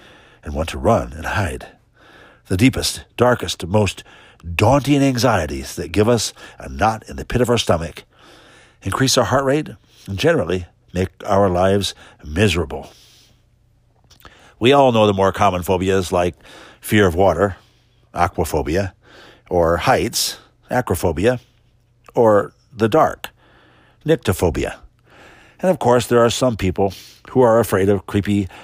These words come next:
crawly, squirmy creatures like snakes, ophidiophobia, and spiders,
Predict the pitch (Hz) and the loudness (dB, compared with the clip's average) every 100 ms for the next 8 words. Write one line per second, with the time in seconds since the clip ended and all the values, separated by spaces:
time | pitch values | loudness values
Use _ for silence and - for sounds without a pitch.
0 | - - 101 101 95 - 104 98 104 - | -12 0 2 2 0 -4 -4 -2 -4 -6
1 | 78 92 80 - - - _ 92 98 101 | -6 -6 -8 -12 -20 -20 _ 0 0 0
2 | - 107 90 - - - _ _ _ _ | -4 -2 -2 -6 -12 -14 _ _ _ _
3 | _ _ _ 92 95 87 123 104 95 90 | _ _ _ -2 0 0 0 2 0 2
4 | 131 90 92 110 _ _ - - - - | 0 0 -8 -8 _ _ -20 -20 -20 -20
5 | _ 262 226 - 240 165 104 113 | _ -4 -4 2 2 4 0 -2